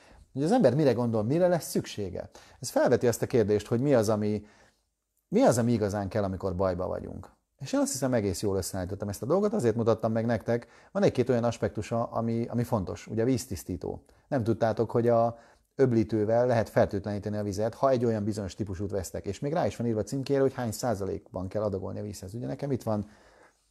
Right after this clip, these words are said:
negyvenötezer liter víz a medencébe, bármi történik, nekem mindig van víz, hogyha megtisztítom. Igen, ez a túlélés azért remélem mindenkire vonatkozik. Tehát remélem mindenki túl fogja élni. <laughs>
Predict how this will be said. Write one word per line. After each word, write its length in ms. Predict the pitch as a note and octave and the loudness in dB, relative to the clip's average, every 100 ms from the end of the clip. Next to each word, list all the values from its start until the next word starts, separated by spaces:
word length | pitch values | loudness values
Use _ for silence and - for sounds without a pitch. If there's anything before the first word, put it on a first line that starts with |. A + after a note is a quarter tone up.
| - - | -20 0
negyvenötezer 640 | C3 A2+ A2 G#2 F#2+ G2+ | 2 4 2 0 2 2
liter 260 | G#2+ G#2+ G#2 | 2 0 0
víz 160 | G#2+ | 0
a 60 | G2+ | 0
medencébe, 540 | C3 D3 C3+ C3+ B2+ | 0 -2 -2 0 2
bármi 280 | B2 A2 G2+ | 2 2 -2
történik, 580 | G2 C#3+ C#3 C#3 C3+ - _ _ | 0 0 0 -2 -2 -6 _ _
nekem 280 | - A#2+ C#3 | -18 -10 -6
mindig 220 | B2+ G2+ | -4 -2
van 140 | A2 G#2+ | -2 -4
víz, 180 | F#2 E2 | -6 -8
hogyha 280 | F#2+ F#2+ - | -8 -10 -10
megtisztítom. 800 | F2+ - - - - - - B2 - _ _ _ _ _ _ _ _ - - - - | -12 -10 -14 -12 -14 -12 -14 -16 -20 _ _ _ _ _ _ _ _ -20 -20 -20 -10
Igen, 200 | - F3 | 0 4
ez 100 | C#3 | 4
a 60 | B2 | 2
túlélés 380 | C#3+ D3 B2+ A2+ | 4 6 6 4
azért 200 | A2 A#2+ | 0 0
remélem 240 | B2 G#2+ | 0 -2
mindenkire 380 | G#2 G2 F2+ G2 | -2 -4 -6 -8
vonatkozik. 560 | G2+ F2 - F#2 - - _ _ | -8 -10 -10 -12 -14 -20 _ _
Tehát 200 | - - | -10 -6
remélem 280 | B2 G#2+ | -4 -2
mindenki 320 | G#2 G2 E2+ - | -2 -4 -6 -8
túl 140 | G2+ | -10
fogja 320 | - G2 G2 | -8 -8 -8
élni. 240 | F#2+ F#2 G2+ G#2+ - _ _ _ _ _ _ _ _ _ _ _ _ _ _ _ _ _ _ _ _ _ _ _ _ - | -8 -8 -10 -12 -20 _ _ _ _ _ _ _ _ _ _ _ _ _ _ _ _ _ _ _ _ _ _ _ _ -14
<laughs> 340 | - - A#2+ | -6 -2 -4